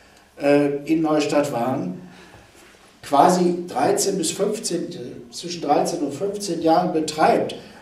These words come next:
da kann man ja nicht davon reden, denke ich, dass er alles falsch gemacht hat. Irgendwas muss sie ja richtig gemacht haben. Äh, denn wenn man heute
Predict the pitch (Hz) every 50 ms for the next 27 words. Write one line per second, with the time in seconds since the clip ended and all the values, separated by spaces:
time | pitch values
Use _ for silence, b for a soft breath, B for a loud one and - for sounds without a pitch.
0 | B B - 147 - - - - 254 226 202 202 185 - - - - 180 190 170
1 | - 175 170 156 151 139 120 123 131 135 147 156 151 - - - 196 208 214 -
2 | - - 208 202 214 202 208 - 175 175 175 214 208 - 208 214 214 - - 247
3 | 254 233 226 - - - - - - 120 120 - - - - - - B B B
4 | B B B B - 170 180 180 180 196 196 - - 185 175 165 - 180 190 190
5 | 180 185 220 240 - - 220 - - - 170 151 131 131 120 - - - - 120
6 | - 95 92 92 - - - B B B B B B B B B B - 139 139
7 | 135 139 135 135 131 - 160 160 160 165 175 175 170 - - - - - - 175
8 | 175 175 175 170 165 151 170 190 202 202 208 208 208 208 208 208